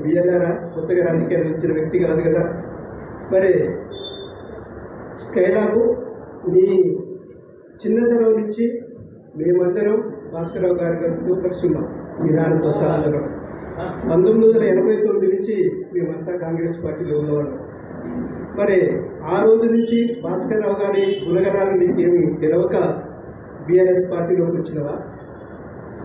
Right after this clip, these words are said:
మరి ఎందుకోసం, ఏం ఆశించి బీఆర్ఎస్ పార్టీలోకి వచ్చినావు?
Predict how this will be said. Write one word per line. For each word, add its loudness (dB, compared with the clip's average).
మరి 4
ఎందుకోసం, 4
ఏం 2
ఆశించి 0
బీఆర్ఎస్ 0
పార్టీలోకి 0
వచ్చినావు? 2